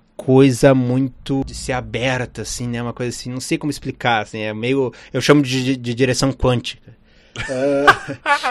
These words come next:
<laughs> é uma direção, assim, meio aberta, com não sei o quê, te-, são umas ideias que são jogadas no éter, não sei, uma coisa assim, são buscadas no éter, quer dizer, então, assim, sei lá,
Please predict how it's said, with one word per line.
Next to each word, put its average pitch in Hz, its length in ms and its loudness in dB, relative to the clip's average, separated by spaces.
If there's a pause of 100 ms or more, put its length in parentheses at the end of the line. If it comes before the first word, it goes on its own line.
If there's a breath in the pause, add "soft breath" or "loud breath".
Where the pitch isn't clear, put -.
(200)
<laughs> - 60 -2
é 135 40 2
uma 147 180 6
direção, 151 600 6
assim, 160 320 2
meio 156 380 8
aberta, 139 720 2
com - 160 -12
não 120 320 -10
sei 131 260 -6
o 123 120 -12
quê, 131 440 -4
te-, 113 120 -10 (200)
são - 140 -6
umas 127 160 -4
ideias 123 500 4
que - 80 -10
são 131 100 -2
jogadas 127 680 0
no 123 160 -2
éter, 123 560 0 (340 loud breath)
não 226 100 -4
sei, 143 280 8
uma 143 120 2
coisa 202 240 6
assim, 135 200 -6
são 151 120 4
buscadas 143 440 4
no 123 80 2
éter, 127 200 2
quer 110 120 -6
dizer, 107 120 -8
então, 120 140 -10
assim, 190 240 -6
sei 208 140 2
lá, 175 140 6